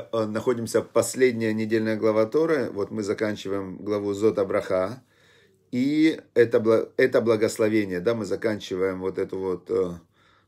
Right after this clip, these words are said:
главу и начинаем гла-, главу Берешит.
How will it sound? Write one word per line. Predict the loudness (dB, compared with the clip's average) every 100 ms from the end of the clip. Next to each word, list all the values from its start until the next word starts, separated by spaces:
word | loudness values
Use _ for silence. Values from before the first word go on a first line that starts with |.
| -14
главу | 0 2 2 0 0 -2 -4 -12 -6
и | -2 -2 0 0 0 0 -2
начинаем | -6 -4 -2 -2 0
гла-, | 2 0 -4
главу | -2 -2 0 -4 -4
Берешит. | -2 0 0 -2 -6 -6